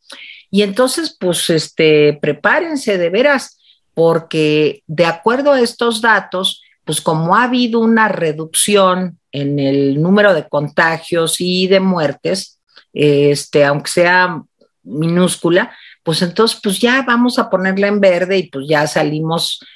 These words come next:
de este problema. Y los que se tengan que morir, como dijo ayer Miguel González Compeán, pues que se tengan que morir y pues lo vamos a sentir mucho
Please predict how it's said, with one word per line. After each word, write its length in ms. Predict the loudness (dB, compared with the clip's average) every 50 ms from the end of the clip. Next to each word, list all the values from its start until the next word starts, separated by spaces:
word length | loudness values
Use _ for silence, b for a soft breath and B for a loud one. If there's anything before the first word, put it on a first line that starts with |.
| B _ -4
de 220 | 0 2 2 2
este 220 | 0 0 -4 -6
problema. 600 | -4 -2 -2 0 0 0 0 0 0 0 0 -2 -2 _
Y 120 | 2 2
los 300 | 4 4 2 0 0 0
que 160 | 0 0 0 2
se 160 | 2 0 0
tengan 520 | 0 0 -2 -2 0 0 0 0 0 -2
que 120 | -2 -2 -2
morir, 480 | -2 -2 -2 -2 -2 -2 -4 -6 -4 -4
como 260 | -4 -2 -2 -2 -4
dijo 260 | -4 -6 -4 -2 0
ayer 360 | 0 0 0 -2 -4 -4 -4 -4
Miguel 360 | -6 -4 -2 0 0 0 0
González 600 | -2 -2 -4 -2 -2 -2 -2 -2 -2 -4 -4 -4
Compeán, 500 | -4 -4 -2 0 0 -2 -2 -2 -6 B B B B B B B
pues 200 | -4 -2 -2 -2
que 160 | 0 -2 -2
se 160 | -2 0 -2 -4
tengan 640 | 0 -2 -2 -2 0 0 0 0 0 0 -4 -4
que 320 | -2 -2 0 0 0 0
morir 460 | 2 2 2 4 2 4 4 4 4 2 0 B B B B B B _
y 120 | -6 -6
pues 360 | -6 -6 -4 -4 -4 -4 0
lo 160 | 2 2 2
vamos 420 | 2 2 0 0 0 0 0 0 -2
a 220 | -2 -2 -2 -4
sentir 480 | -4 -4 -4 -4 -4 -4 -2 -2 0 2
mucho 560 | 2 2 2 0 0 0 0 0 0 -6 _